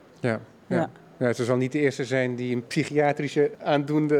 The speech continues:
Speaker 1: eh, reactie, eh, heeft op een psychiatrisch geval natuurlijk. Maar goed,
Speaker 2: Nee, precies. Dus
Speaker 1: waanzin roept waanzin op.
Speaker 2: Ja.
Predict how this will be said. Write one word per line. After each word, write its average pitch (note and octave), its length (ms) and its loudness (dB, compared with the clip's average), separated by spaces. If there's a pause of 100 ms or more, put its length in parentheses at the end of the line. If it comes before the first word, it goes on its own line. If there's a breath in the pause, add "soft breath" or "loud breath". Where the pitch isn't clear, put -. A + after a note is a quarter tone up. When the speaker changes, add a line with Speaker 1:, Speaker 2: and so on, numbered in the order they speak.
Speaker 1:
eh, C#3+ 200 0
reactie, D3 600 0
eh, C3+ 100 2
heeft C3+ 320 0
op C3+ 180 -2
een C3+ 260 0
psychiatrisch C3+ 640 0
geval A#2+ 320 0
natuurlijk. B2 400 -6
Maar - 80 0
goed, G3+ 100 6
Speaker 2:
Nee, G3+ 300 6
precies. F3+ 500 -2
Dus F3 140 4
Speaker 1:
waanzin C#3 360 4
roept C3 160 0
waanzin B2+ 400 0
op. - 200 -12
Speaker 2:
Ja. G3+ 320 4